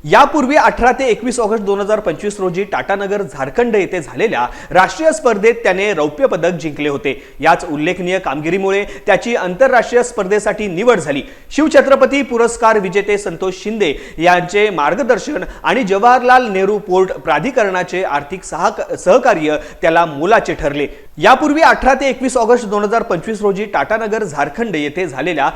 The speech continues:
राष्ट्रीय स्पर्धेत त्याने रौप्य पदक जिंकले होते.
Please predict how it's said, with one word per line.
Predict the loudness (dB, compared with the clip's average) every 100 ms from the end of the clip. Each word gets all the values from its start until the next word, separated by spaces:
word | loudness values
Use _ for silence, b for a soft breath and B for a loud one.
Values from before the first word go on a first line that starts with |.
| B B
राष्ट्रीय | 2 2 4 2
स्पर्धेत | 4 0 4 2
त्याने | 2 -2 0 -2
रौप्य | -2 0 0
पदक | 0 0
जिंकले | -2 -4 -6 -4
होते. | -4 -4 -6 -8